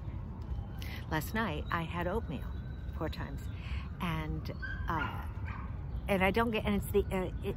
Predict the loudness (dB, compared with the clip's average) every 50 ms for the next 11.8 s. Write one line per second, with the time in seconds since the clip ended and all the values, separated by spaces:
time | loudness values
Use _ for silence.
0 | -2 -2 2 4 4 4 4 4 4 4 4 4 2 0 2 2 0 0 -2 -2
1 | -2 0 2 2 2 2 0 0 0 0 0 0 -4 -4 -4 -2 -2 0 0 0
2 | -2 -4 -4 -4 -4 -4 -4 -4 -4 -4 -2 -2 0 0 0 0 0 0 0 -2
3 | -2 -4 -4 -2 0 0 0 0 0 0 -2 -2 -2 -2 -2 -4 -4 -6 -4 -2
4 | 0 0 2 2 2 2 0 0 0 2 2 2 2 0 0 0 2 2 2 2
5 | 2 2 2 2 4 4 4 4 6 6 6 4 4 4 4 4 2 2 2 2
6 | 4 4 4 4 2 2 2 0 0 2 0 2 2 2 4 4 2 2 0 -2
7 | -4 -2 -2 0 0 0 0 2 0 0 0 -2 -4 -4 -4 -4 -4 -4 -4 -2
8 | 2 2 2 4 2 0 -2 -2 0 0 0 0 0 0 0 0 -2 -2 -4 -4
9 | -4 0 0 0 0 0 0 0 2 2 2 2 2 2 2 0 0 0 0 -2
10 | 0 0 0 0 2 2 0 0 0 0 0 0 0 2 2 0 0 -2 -4 -4
11 | -2 -2 -2 0 0 2 2 2 2 2 0 2 2 2 2